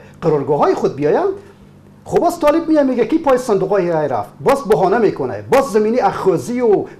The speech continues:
باجگیری به زیر فراهم می‌شه و این در حقیقت، اه، سطح عواید طالب بر بلند می‌بره.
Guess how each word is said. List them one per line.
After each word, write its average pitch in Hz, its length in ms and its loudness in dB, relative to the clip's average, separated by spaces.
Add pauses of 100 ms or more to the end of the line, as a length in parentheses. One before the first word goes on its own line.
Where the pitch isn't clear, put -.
باجگیری 170 400 -2
به 247 120 0
زیر 233 160 -4
فراهم 214 420 -2
می‌شه 160 340 -4 (240)
و 139 80 0
این 220 140 2
در 175 140 2
حقیقت، 220 400 0 (600)
اه، 120 520 -4 (340)
سطح 247 360 0
عواید 196 300 2
طالب 220 280 0
بر 339 120 2
بلند 311 280 0
می‌بره. 135 340 -2